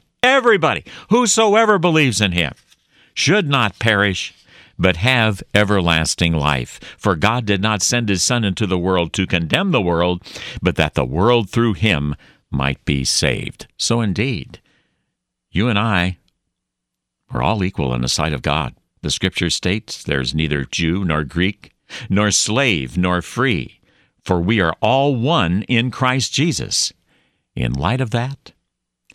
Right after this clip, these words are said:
you and I should not make distinctions among ourselves because God himself doesn't. Somebody who comes into your church off the street to hear the good news of Jesus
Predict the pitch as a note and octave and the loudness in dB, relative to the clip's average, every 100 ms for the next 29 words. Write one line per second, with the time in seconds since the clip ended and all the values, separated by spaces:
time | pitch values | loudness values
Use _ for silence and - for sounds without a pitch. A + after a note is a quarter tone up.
0 | _ D2+ F2+ E2 F2 F#2 - A#1 B1 F2 | _ -4 -2 -2 -2 -2 -4 -6 -4 -6
1 | D#2 D#2 - C#2+ - - B2 A2+ - C2 | -4 -6 -4 -4 -2 -2 -2 -2 -4 -4
2 | D2+ D#2+ D#2+ D#2+ G2+ G2 D#2+ D2 F#2+ - | -4 -4 -4 -4 -4 -2 -4 -4 -6 -4
3 | D#2 - F2+ G2+ G#2 A2 - G3 F3+ - | -6 -4 -2 -2 -2 -2 -2 -2 -4 -4
4 | F2+ D2 - - - - - - - A2+ | -4 -4 -8 -14 -16 -18 -16 -8 -2 0
5 | G#2 G2+ F2+ F2 - A#2 G2+ G#2+ G2+ G2+ | 0 0 0 -2 -2 -2 -2 -2 -2 -2
6 | G2+ - A#2 A2+ A2+ - G#2 - C3+ F#3+ | -2 -2 -2 0 -2 0 -4 0 0 0
7 | - G2 A#2+ A2+ A2+ B2+ B2 B2 A#2 G2+ | -2 0 0 -2 -2 -2 -2 -2 -4 -2
8 | C3+ C#3+ D#3+ C#3+ | -2 0 -2 -4